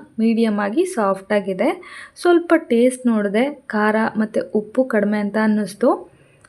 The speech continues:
ಹಾಗಾಗಿ ಇನ್ನು ಸ್ವಲ್ಪ ಉಪ್ಪು ಖಾರನ ಎಕ್ಸ್ಟ್ರಾ ಸೇರಿಸ್ಕೊಂಡು ಹಾಗೆ ಉಳಿಸಿಟ್ಕೊಂಡಿರೋ ಎಣ್ಣೆನ ಕೂಡ ಹಾಕಿ ನೀಟಾಗಿ ಮತ್ತೊಂದ್ಸಲ ಮಿಕ್ಸ್ ಮಾಡ್ಕೊಳ್ತೀನಿ. ಈ ಹಿಟ್ಟಿಗೆ ಸ್ವಲ್ಪ ಉಪ್ಪು ಖಾರ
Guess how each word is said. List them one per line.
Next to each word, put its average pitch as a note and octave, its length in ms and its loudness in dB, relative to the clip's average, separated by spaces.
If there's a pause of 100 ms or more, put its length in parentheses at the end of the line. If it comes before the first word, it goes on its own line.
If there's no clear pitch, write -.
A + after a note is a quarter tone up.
(120)
ಹಾಗಾಗಿ A#3 420 2
ಇನ್ನು B3 160 4
ಸ್ವಲ್ಪ A3 260 -2
ಉಪ್ಪು A#3 500 2
ಖಾರನ A3 440 2 (400)
ಎಕ್ಸ್ಟ್ರಾ A#3+ 360 2
ಸೇರಿಸ್ಕೊಂಡು A3 920 2 (540)
ಹಾಗೆ B3 340 4
ಉಳಿಸಿಟ್ಕೊಂಡಿರೋ A#3+ 800 4
ಎಣ್ಣೆನ A3 480 2
ಕೂಡ A3 280 0
ಹಾಕಿ A3 540 0
ನೀಟಾಗಿ G#3+ 500 2
ಮತ್ತೊಂದ್ಸಲ G#3+ 540 0
ಮಿಕ್ಸ್ G#3 300 -4
ಮಾಡ್ಕೊಳ್ತೀನಿ. G#3 800 0 (100)
ಈ C#4+ 180 8
ಹಿಟ್ಟಿಗೆ C4 580 2
ಸ್ವಲ್ಪ C4 400 0 (200)
ಉಪ್ಪು A#3+ 340 2
ಖಾರ A3+ 260 -2